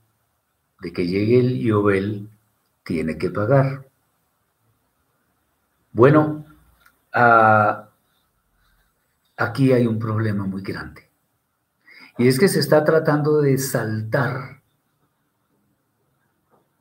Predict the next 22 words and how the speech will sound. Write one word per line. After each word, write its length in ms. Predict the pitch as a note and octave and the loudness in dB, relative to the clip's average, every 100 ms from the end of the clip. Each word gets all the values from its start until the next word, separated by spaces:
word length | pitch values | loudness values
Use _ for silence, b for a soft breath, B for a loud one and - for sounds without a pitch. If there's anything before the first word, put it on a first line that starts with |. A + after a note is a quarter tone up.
| _ | _
digámoslo 480 | F#2+ G2+ G#2 A#2 G#2+ | -8 -4 -2 -2 -2
más 160 | G#2 | -4
directamente, 580 | G#2 A2+ A2 A#2 A2 A2 | -2 -2 -2 -4 -4 -6
de 280 | G2+ A2 - | -6 -6 -6
burlar 1000 | A2 A2 C3 C#3 - B2+ B2+ G2 - - _ _ _ B B B - | -8 -2 2 2 2 2 2 0 -2 -14 _ _ _ B B B -4
una 260 | A2 A2 | 2 2
ley 260 | A#2 C#3 D3+ | 4 2 0
que 120 | C#3+ | -2
estableció 420 | - G#2 G2+ A2 | -4 -4 -4 -4
el 60 | A2+ | -4
Eterno, 440 | A#2 A2 F2 F2 - _ _ _ _ _ _ _ _ _ _ | -2 -4 -6 -12 -18 _ _ _ _ _ _ _ _ _ _
independientemente 1040 | - B2+ C3+ C#3 C3+ C#3+ C#3+ E3+ E3+ F3 F3 | 0 2 4 4 4 4 2 2 2 2 2
de 180 | E3 | 0
que 140 | C3+ A2 | -2 -6
sea 240 | C3 B2+ | -4 -2
un 200 | C#3+ D3 | -2 -2
rabino, 840 | B2+ A2+ G#2+ G#2+ F3+ G3+ F#3 E3+ C#3 | -4 -6 -6 0 2 2 2 0 0
un 280 | C3 C3+ C3 | 0 2 0
rey, 580 | C3+ E3+ E3+ D#3+ D#3 | 2 6 8 6 2
un 320 | C3+ B2+ C3 B2+ | -2 0 -2 -2
presidente, 1040 | C3 B2+ A#2+ G2+ D#3+ G3 F#3 F3+ E3+ D3+ | -4 -4 -6 0 2 2 0 0 -2 0
un, 440 | A#2+ A#2+ B2 B2+ | -2 -2 -2 -4